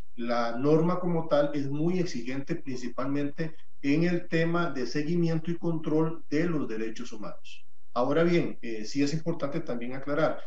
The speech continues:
cuando hablamos de los derechos humanos, eh, por parte de la aplicación de la dieciocho siete ochenta y ocho, no solo son los derechos humanos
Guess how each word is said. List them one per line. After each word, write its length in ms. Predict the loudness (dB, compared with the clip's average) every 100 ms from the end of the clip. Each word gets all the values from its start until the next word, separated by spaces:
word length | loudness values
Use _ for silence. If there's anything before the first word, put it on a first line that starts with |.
| -4
cuando 240 | 0 0 0
hablamos 360 | 2 2 2
de 60 | 0
los 180 | 0 0
derechos 400 | 0 0 0 0
humanos, 560 | 2 4 2 0 -2 -4
eh, 240 | -4 -4
por 160 | -4 -2
parte 340 | -2 -2 0
de 80 | 0
la 80 | 0
aplicación 480 | -2 -4 -4 -4 -2
de 80 | -2
la 80 |
dieciocho 460 | -2 -2 -2 -2 -2
siete 260 | -2 -2 -2
ochenta 320 | -2 -2 0
y 60 |
ocho, 240 | 0 -2 -4 -4 -4 -2
no 140 | 2 2
solo 320 | 2 2 0
son 240 | 0 2
los 120 | 2
derechos 400 | 0 0 -2 -2 -2
humanos 720 | -2 0 2 0 -2 -4 -4